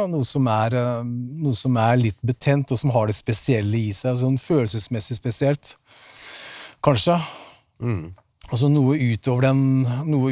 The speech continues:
Speaker 1: utover den vanlige kriminaliteten, hvis man kan si det sånn, som virkelig
Speaker 2: Er det, er det noen
Speaker 1: Svinger
Speaker 2: ting,
Speaker 1: litt.
Speaker 2: noen ting som skjer politisk i dag, så dere tenker, «Da der, om, om, eh, to år, fem år, ti år, så kommer det der til å bli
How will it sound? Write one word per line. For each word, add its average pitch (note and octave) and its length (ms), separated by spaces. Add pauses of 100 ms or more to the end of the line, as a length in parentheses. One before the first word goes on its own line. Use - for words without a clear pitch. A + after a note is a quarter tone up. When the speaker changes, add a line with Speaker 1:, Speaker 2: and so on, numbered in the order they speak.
Speaker 1:
utover A#2 300
den C3 100
vanlige A2 380
kriminaliteten, A2+ 680
hvis B2 140
man B2 80
kan A#2 80
si A#2 180
det A2 80
sånn, B2+ 480
som B2 240
virkelig A2+ 460 (1160)
Speaker 2:
Er G#3+ 120
det, G#3+ 120
er G#3 80
det G#3+ 40
noen G3 140
Speaker 1:
Svinger D#3 320
Speaker 2:
ting, C#3+ 180
Speaker 1:
litt. C3+ 120
Speaker 2:
noen F3+ 300
ting F#3 180
som D#3+ 160
skjer C#3+ 340
politisk C3+ 540
i A#2 40
dag, B2+ 220
så C#3+ 140
dere C3+ 160
tenker, B2+ 440 (540)
«Da D3 120
der, A2+ 200
om, A#2+ 440
om, A#2 460
eh, A2 340 (220)
to D3 200
år, A2 240
fem A#2+ 300
år, G2+ 260
ti A#2+ 180
år, A2 240 (560)
så - 160
kommer G#2+ 220
det G2+ 120
der F#2 120
til G2+ 140
å F#2+ 40
bli G2 140